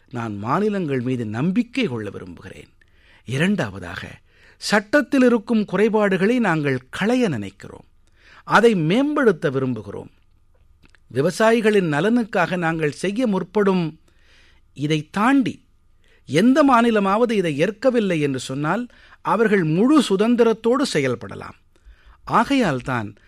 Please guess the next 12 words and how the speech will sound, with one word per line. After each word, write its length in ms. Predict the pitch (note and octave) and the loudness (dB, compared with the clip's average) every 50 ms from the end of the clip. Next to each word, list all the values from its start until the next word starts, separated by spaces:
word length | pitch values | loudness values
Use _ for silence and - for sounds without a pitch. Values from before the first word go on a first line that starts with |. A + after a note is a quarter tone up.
| - - _ - | -20 -20 _ -6
தற்போது 540 | - E3 F3+ - - - A#3+ B3 A3 G#3 D#3 | -4 -4 -4 -4 -4 2 2 4 4 4 2
பரப்பப்பட்டு 680 | - E3+ G3+ A#3 - D4 C#4+ - C4+ A#3+ G3 - A3 | 0 0 -2 0 0 -2 -2 2 0 0 2 2 -2
வரும் 280 | G3+ F#3+ F#3 E3+ D#3+ | 0 0 0 -2 -4
தவறான 480 | D3+ D3+ C#3 D3 F3+ G3+ A3 A#3+ B3+ C4 | -4 -2 0 0 2 4 4 4 2 0
கருத்துக்கள் 720 | - E3 D#3+ F#3+ G3+ G#3 - A#3+ - - A3 G3+ F#3 - | 0 0 0 0 0 -2 -4 -6 -4 0 0 0 0 -2
அனைத்தும் 500 | - C#3+ D#3 G3+ A3 - - B3 A3+ F#3 | -4 -4 -4 -4 -4 -4 -4 -4 -2 -2
விவசாயிகளுக்கு 720 | C#3+ C#3 F#3+ G#3 - B3+ B3 B3+ B3+ A3+ B3 A#3+ A3+ - - | -2 -2 -2 -2 0 2 2 2 2 2 2 2 2 0 0
எதிரான 460 | G#3+ G3+ F#3 F#3+ F#3 F3+ F3 D#3+ C#3+ | 0 0 2 2 0 0 0 -2 -2
கருத்துக்கள், 640 | - C#3 B2+ C3 - - C3+ - - A#2+ A2+ A2+ A2+ _ _ _ _ - - - _ - | -4 -4 -6 -6 -6 -10 -12 -10 -10 -10 -10 -10 -12 _ _ _ _ -20 -20 -20 _ -8
விவசாயிகளை 760 | C3+ F#3 A3 - - B3 B3 B3+ A#3 G#3+ G3+ F#3 F3+ C#3+ A#2+ A2+ | -2 -2 -2 2 2 4 4 4 4 2 2 0 0 -2 -4 -2
ஏழைகளாகவே 800 | B2 D3+ G3+ A#3 C4+ C4+ A3+ C4 B3 A#3 G#3+ G3 G#3+ G#3 G3 E3+ | 0 2 2 2 2 0 2 2 4 4 4 4 2 2 2 0
வைத்திருக்கவும், 800 | E3 D#3 D#3 - D#3+ D3 D3 D3 F#3 G3 A3 A3+ G3 C#3+ - | 0 -4 -4 -4 -4 -4 -4 -4 -6 -6 -6 -6 -10 -10 -14